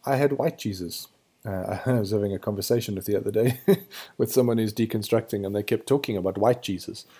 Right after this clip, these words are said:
And I just thought, "Wow, that, that really confronts me. That's great. That's really good." Um, and so if Jesus is like the Samaritan, and I'm following the, the, you know, the,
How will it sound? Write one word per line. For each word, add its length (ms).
And 120
I 40
just 220
thought, 220
"Wow, 220
that, 240
that 180
really 200
confronts 500
me. 80
That's 220
great. 480
That's 220
really 160
good." 340
Um, 380
and 100
so 100
if 80
Jesus 360
is 160
like 180
the 80
Samaritan, 560
and 100
I'm 120
following 400
the, 240
the, 340
you 80
know, 140
the, 180